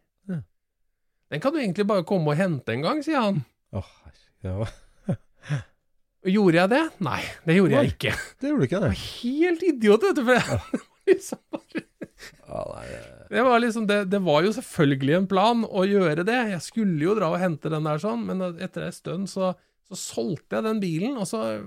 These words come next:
Speaker 2: forsvant liksom hele ideen, hele, altså alt sammen bare
Speaker 1: Ja.
Speaker 2: glei ut.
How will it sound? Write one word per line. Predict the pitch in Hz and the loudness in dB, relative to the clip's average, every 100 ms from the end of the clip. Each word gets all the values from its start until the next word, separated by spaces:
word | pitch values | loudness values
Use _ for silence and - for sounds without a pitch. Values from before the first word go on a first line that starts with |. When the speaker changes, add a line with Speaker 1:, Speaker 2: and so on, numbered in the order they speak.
| 170 | -14
Speaker 2:
forsvant | - 226 - 170 135 156 202 | -12 -10 -6 -4 -2 -2 -4
liksom | 196 180 160 | -4 -4 -4
hele | 208 151 143 | -6 -4 -4
ideen, | 156 143 - 143 180 160 | -4 -4 0 0 0 -2
hele, | 185 147 151 165 - _ _ | -4 -4 -4 -6 -12 _ _
altså | - - - | -16 -14 -6
alt | 127 175 | -4 -2
sammen | 175 185 | -2 0
bare | 156 | 0
Speaker 1:
Ja. | 190 165 143 | 0 -2 -4
Speaker 2:
glei | 120 131 180 220 | -2 0 0 0
ut. | 349 - | -4 -8